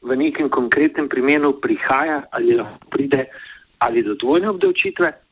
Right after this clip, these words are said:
ali pa do kakšnega drugega pravnega problema. Ker, ker poznamo, da nekateri delavci migranti se zaradi tega res soje-, soočajo s težavami, ki jim celo onemogočajo eksistenco, ne.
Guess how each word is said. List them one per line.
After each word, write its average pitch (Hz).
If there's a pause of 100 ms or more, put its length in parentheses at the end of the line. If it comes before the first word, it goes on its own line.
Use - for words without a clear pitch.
(480)
ali 135
pa 180
do 165
kakšnega 151
drugega 131 (680)
pravnega 123
problema. 104
Ker, -
ker -
poznamo, 147
da 147
nekateri 139
delavci 143
migranti 135 (460)
se 135
zaradi 127
tega 135
res 160
soje-, 143 (120)
soočajo 143 (460)
s -
težavami, 135
ki 143
jim 135
celo 131
onemogočajo 139
eksistenco, - (340)
ne. -